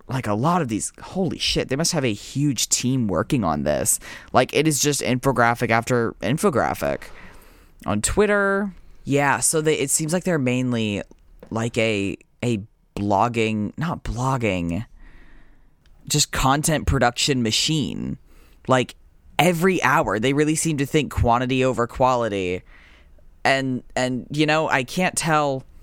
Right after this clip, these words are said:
with the pictures, but, like, it's all linking back to original articles. Sorry, there's just, I, I'm, I'm intrigued.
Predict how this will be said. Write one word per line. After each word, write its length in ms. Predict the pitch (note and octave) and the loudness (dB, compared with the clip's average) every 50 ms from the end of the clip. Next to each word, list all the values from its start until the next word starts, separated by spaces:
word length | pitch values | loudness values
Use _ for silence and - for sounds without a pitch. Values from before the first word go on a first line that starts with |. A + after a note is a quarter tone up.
| - - - - | -20 -14 -8 -4
with 180 | C#3+ C#3 A#2 | -2 -2 -2
the 80 | - A#2+ | -2 0
pictures, 720 | - - F#3+ F3+ - - C3 A#2 G#2 G2+ G2 G2+ - - - - | 0 0 0 0 0 0 0 0 0 0 -2 -2 -2 -4 -4 -2
but, 160 | B2 C3 A#2 | 0 0 2
like, 280 | A#2 A#2 A2 - - - - | 2 0 0 -4 -8 -10 -8
it's 220 | - B2+ B2+ - - - - | -8 -6 -6 -6 -6 -2 -2
all 200 | A#2 C3+ C#3+ D3 | 0 0 2 2
linking 280 | C#3+ D3 C#3 C#3 B2+ A#2 | 0 0 0 0 0 2
back 180 | B2 A#2+ B2 - | 2 2 0 0
to 140 | - A#2 G2+ | -2 -2 -2
original 480 | G2 F2 G2+ A2 A2 A#2+ A#2 G#2 F#2 | -2 -2 -2 -2 -2 -2 -2 -2 0
articles. 840 | D2 G2 A2+ A2 G2+ - G#2+ F2+ D#2+ D#2 C#2+ - - - - - - - - - - - - - - | 0 0 0 0 -2 -4 -4 -4 -4 -4 -4 -2 -2 -2 -4 -6 -8 -14 -20 -20 -20 -20 -20 -18 -10
Sorry, 440 | - - - F3 E3+ E3+ D3 C3 B2 | -6 -2 0 2 2 2 2 2 2
there's 180 | B2+ C#3 D#3 | 0 0 -2
just, 240 | D#3+ F3 D#3+ - - | -2 -2 -4 -2 -2
I, 160 | - C#3 D3 - | -2 0 0 0
I'm, 300 | G2 D#3 D#3 D3+ C#3 - | 0 0 0 0 0 0
I'm 180 | A#2+ C3+ C#3+ | 0 0 0
intrigued. 880 | C#3+ C3+ C3 - - - E3 F3+ F3+ C3+ F#2+ F2 D2+ - - - - | -2 -2 -2 -4 -2 -2 0 0 0 0 -2 -2 -4 -4 -4 -4 -6